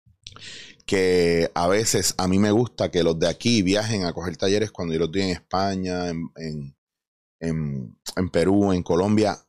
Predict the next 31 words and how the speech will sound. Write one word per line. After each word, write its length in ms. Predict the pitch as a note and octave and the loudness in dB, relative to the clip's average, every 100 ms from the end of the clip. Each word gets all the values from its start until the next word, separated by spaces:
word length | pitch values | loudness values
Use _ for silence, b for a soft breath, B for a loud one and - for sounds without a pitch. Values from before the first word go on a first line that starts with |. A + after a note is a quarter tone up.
| _ | _
Ojo, 480 | - F#2 F2+ D2+ - - | -4 0 0 -2 -8 -4
ah, 220 | G2+ B2 | -2 0
pero 140 | E2+ D#2 | 0 2
a 100 | F#2 | 2
ver, 160 | G#2+ | 0
tú 80 | - | -2
lo 60 | D#2 | -4
dices 220 | D2+ - | -4 -6
como 260 | - F#2+ | -4 -4
si 80 | F#2 | -4
fuera 440 | F2+ G#2 G#2 A2 A2 | -2 0 2 2 0
un 120 | G#2+ | 0
viaje 180 | A2 A2 | 0 -2
así 140 | A2+ | -2
de 100 | A2+ | 0
al 80 | A#2 | 2
lado. 140 | B2 | 0
Está 180 | G2 - | -2 0
bien, 220 | G2+ G2+ | 2 2
pues 140 | G#2+ - | -2 -4
tú 100 | G2+ | -2
no 140 | G2+ | 0
puedes, 380 | F#2 G2 F#2 D#2 _ | 2 2 2 0 _
da 180 | - F2 | -2 0
igual, 360 | E2+ F2 D#2+ B B B _ | 2 2 -2 B B B _
los 160 | - - | -12 -6
que 140 | D#2+ | -4
puedan. 600 | - F2+ E2+ D#2 D2 - _ _ _ _ _ _ | 0 2 2 0 -4 -10 _ _ _ _ _ _
¿Por 300 | A2+ A#2 A2 | 2 2 0
qué? 320 | - G2+ F2 - _ _ _ _ _ _ _ _ _ _ _ | -2 -2 -2 -10 _ _ _ _ _ _ _ _ _ _ _
Porque 1080 | - G2 F#2+ - G2+ F2+ F2+ F2+ F2+ F2 - | -2 -2 -2 -2 2 4 4 4 4 2 -2